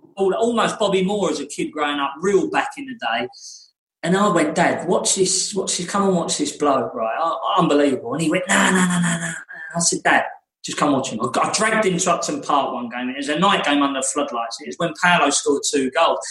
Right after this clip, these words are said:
And he cut on the inside. Me and my dad were right behind it. He cut inside. He nutmegged the second, uh, midfielder. He gave a lollipop with his left peg. I remember it. You know when you can see things clear as a... And he come inside, he bent his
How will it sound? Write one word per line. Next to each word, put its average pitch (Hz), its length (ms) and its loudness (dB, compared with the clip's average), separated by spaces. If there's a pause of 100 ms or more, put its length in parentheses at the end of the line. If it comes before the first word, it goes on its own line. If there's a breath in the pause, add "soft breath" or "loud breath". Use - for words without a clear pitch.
(140 loud breath)
And 156 100 0
he 156 80 -2
cut - 220 2
on 202 80 0
the 190 100 6
inside. 160 500 2
Me 180 200 4
and 165 80 -4
my 151 120 -6
dad 151 160 2
were 147 200 -2
right 202 280 2
behind 160 460 2
it. 110 140 -10 (320 soft breath)
He 156 140 -4
cut - 280 2
inside. 175 480 2
He 170 160 0
nutmegged 226 460 0
the 214 80 0
second, 180 560 0
uh, 170 160 0
midfielder. 143 760 -2 (300 loud breath)
He 156 140 -2
gave 190 180 0
a 180 160 4 (300)
lollipop 190 680 2
with 170 100 2
his 165 140 2
left 170 260 -2
peg. 143 220 -4
I 180 80 0
remember 220 460 4
it. - 120 2 (200 loud breath)
You 220 40 0
know 320 140 4
when 359 140 2
you 302 120 4
can - 140 -8
see 233 320 2
things 175 300 -2 (100)
clear 180 300 2
as 151 100 -2
a... 156 60 -4 (340)
And 147 80 -6
he 165 80 -6
come 196 220 2
inside, 165 320 2
he 135 160 -4
bent 190 220 4
his - 240 -4